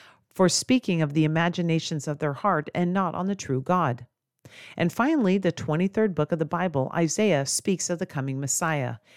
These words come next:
and all he would suffer. But there's some more interesting tidbits about the book of Ephesians, the book that we find the definition for predestined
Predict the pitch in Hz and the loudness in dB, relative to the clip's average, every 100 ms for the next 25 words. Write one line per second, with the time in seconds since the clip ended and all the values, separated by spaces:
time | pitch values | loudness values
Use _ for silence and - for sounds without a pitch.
0 | - - 175 - 165 160 160 170 196 - | -14 -2 0 0 0 0 2 2 2 2
1 | 220 202 117 107 _ _ _ _ _ - | 0 0 -4 -6 _ _ _ _ _ 0
2 | 202 240 240 - 247 247 294 277 - 151 | 2 4 2 2 0 2 4 2 2 2
3 | 147 135 160 143 156 127 135 - 147 135 | 2 0 -2 -4 -2 0 -2 -2 -4 -2
4 | 131 - 139 139 135 131 127 220 233 214 | -4 -4 -4 -4 -4 -8 -6 0 0 0
5 | 117 123 - - _ _ _ - 156 170 | -4 -6 -6 -8 _ _ _ -4 2 2
6 | 165 147 147 160 - 147 139 156 143 143 | 2 -2 0 -2 -2 -2 -2 -4 -4 -4
7 | 135 151 147 - 143 131 131 - 151 131 | -4 -4 -4 -6 -10 -8 -10 -8 -8 -4
8 | 156 185 - 135 123 | -2 -2 -4 -8 -10